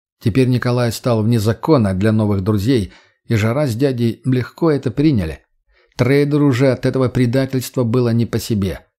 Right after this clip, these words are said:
Было буквально физически плохо. Он понимал, что ничего не может сделать,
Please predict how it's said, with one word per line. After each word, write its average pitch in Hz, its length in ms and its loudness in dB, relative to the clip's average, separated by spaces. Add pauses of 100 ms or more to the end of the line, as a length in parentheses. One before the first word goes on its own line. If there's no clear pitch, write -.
(300)
Было 127 220 2
буквально 135 600 0 (100)
физически 135 600 -2
плохо. 117 720 -2 (540)
Он 131 140 0
понимал, 156 680 0
что - 200 -4
ничего 170 440 0
не 143 100 0
может 139 300 0
сделать, 113 480 0